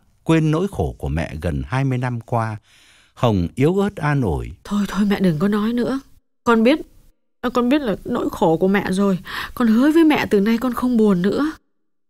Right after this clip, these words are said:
Speaker 1: Bà Mơ đứng dậy vào bếp, lấy khăn nhúng nước nóng, lau mặt cho con. Hồng thấy tỉnh táo đôi chút, đưa mắt nhìn quanh căn phòng. Nàng đã ở mấy năm trời mà hôm nay thấy như xa lạ.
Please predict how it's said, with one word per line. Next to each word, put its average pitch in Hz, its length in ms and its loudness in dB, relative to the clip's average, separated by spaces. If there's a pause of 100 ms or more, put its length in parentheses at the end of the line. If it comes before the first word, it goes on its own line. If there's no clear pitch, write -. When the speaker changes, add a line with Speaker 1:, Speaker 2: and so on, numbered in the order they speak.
(120)
Speaker 1:
Bà 120 120 2
Mơ 156 220 2
đứng 190 260 2
dậy 151 220 0
vào 95 200 2
bếp, 143 240 -2 (240)
lấy 123 340 0
khăn 143 320 0
nhúng 175 240 2
nước 196 180 -2
nóng, 175 340 -2 (260)
lau 143 220 2
mặt 127 300 -2
cho 131 120 -2
con. 127 380 -2 (500)
Hồng 110 280 2
thấy 170 140 -2
tỉnh 85 320 -2
táo 151 220 -2
đôi 143 300 2
chút, 208 200 -4 (300)
đưa 160 220 2
mắt 170 300 -2
nhìn 90 300 0
quanh 135 280 -2
căn 139 240 -2
phòng. 73 360 -6 (400)
Nàng 101 260 2
đã 127 100 -4
ở 78 280 -2
mấy 101 240 0
năm 160 300 -2
trời 73 280 -4
mà 69 220 -4
hôm 127 240 -2
nay 120 240 -4 (280)
thấy 156 160 -2
như 175 180 0
xa 143 300 -2
lạ. 98 300 -4